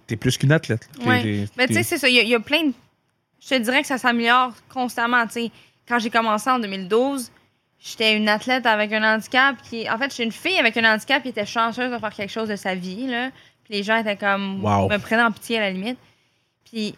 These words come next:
Speaker 2: là, après ça, quatre ans plus tard, ben là, j'étais rendue une athlète avec un handicap inspirante. Puis ça aussi, c'est, je trouve ça moyen, mais puis là, je suis rendue une a-, plus une athlète qui représente le Canada, qui gagne des médailles pour le pays. Tu sais, euh,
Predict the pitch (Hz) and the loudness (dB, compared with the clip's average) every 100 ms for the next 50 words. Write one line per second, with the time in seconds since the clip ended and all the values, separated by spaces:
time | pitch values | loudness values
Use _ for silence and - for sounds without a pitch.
0 | _ 208 233 226 214 240 214 226 214 - | _ 2 2 2 -6 -6 -4 0 -2 2
1 | 233 262 247 196 190 208 208 - 202 196 | 2 4 2 0 0 0 -2 -4 0 0
2 | 196 220 202 196 - 254 285 302 - _ | 0 0 4 2 2 2 4 4 0 _
3 | 202 202 202 214 208 - 247 254 208 - | -2 0 2 2 2 2 0 0 -4 -6
4 | 208 202 196 277 269 - 220 247 - - | -6 2 2 2 -2 -6 -8 -10 -12 -18
5 | - _ _ - - 208 202 202 269 277 | -20 _ _ -20 -6 -2 0 2 2 2
6 | 208 - - _ - 359 320 247 226 220 | 0 -4 -20 _ 0 0 0 2 2 2
7 | 311 269 214 208 320 311 240 226 214 233 | 0 4 4 2 -4 -2 0 2 2 2
8 | 285 302 - 214 220 226 247 254 247 233 | 2 2 -2 -12 -4 -4 -2 2 2 2
9 | 262 - 226 247 226 226 254 254 247 277 | -2 0 2 2 2 2 0 0 0 2
10 | 254 247 - - - 294 285 - - | 2 2 -2 -18 -4 0 0 -2 -6